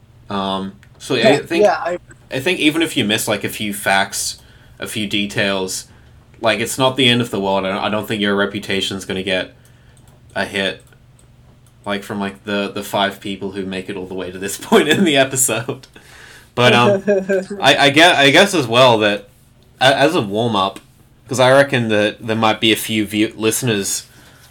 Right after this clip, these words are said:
Speaker 1: on my side of things who aren't really familiar with the whole Milady thing, would you be able to give us a quick rundown on, like, just as a warm-up, I guess?
Speaker 2: Yeah,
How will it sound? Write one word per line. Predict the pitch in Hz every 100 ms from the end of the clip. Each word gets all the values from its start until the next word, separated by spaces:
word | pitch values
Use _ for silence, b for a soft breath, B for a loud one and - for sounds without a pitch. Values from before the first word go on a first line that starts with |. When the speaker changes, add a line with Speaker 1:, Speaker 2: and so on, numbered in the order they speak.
| b _
Speaker 1:
on | 113 110
my | 107 127
side | - 113 107
of | 101
things | 110 101 98
who | 101
aren't | 107 104
really | 110 110
familiar | - 110 104 104 98
with | 95
the | 101
whole | 104 101
Milady | 98 92 92 95 95
thing, | - 95 92 90 - b b b b b _ -
would | 104 101
you | 104
be |
able | 113
to | 107
give | 107 104
us | 104
a | 101
quick | - 101
rundown | 101 101 104 101 95 92 90 - _ _ _ _ _ _ _ _ - -
on, | 98
like, | 92 110
just | 104 110
as | 95
a |
warm-up, | 92 92 87 85 - - _ _ _ _ -
I | 92
guess? | 87 - - - b b b b b b _ _ _ -
Speaker 2:
Yeah, | 180 175 185 185 147